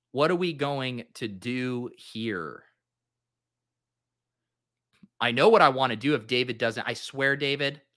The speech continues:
I swear, I swear to God, if you take Kenny Golladay from me. Okay. Kenny Golladay, a little,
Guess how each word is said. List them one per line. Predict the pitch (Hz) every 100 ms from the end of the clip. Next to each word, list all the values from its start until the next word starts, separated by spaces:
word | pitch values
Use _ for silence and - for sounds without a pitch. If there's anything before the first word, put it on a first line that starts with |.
| -
I | 101 104
swear, | - - 123 113 113 87 - _ _ _ _ _
I | 101
swear | - - 101 120 131
to | 151
God, | 160 139 113 107 104 113 _ _ _ _ _
if | -
you | 104 139
take | - 147 - _ -
Kenny | - 113 135 180
Golladay | 185 190 208 196 143 127 123 -
from | 120 117
me. | 113 113 120 - _ _ _ _ _ _ _ _ _ _ _ _ -
Okay. | 92 - - - _ _ _ -
Kenny | 165 147
Golladay, | 143 165 202 202 196 190 - _ - _
a | 131
little, | 127 147 143 135 120 107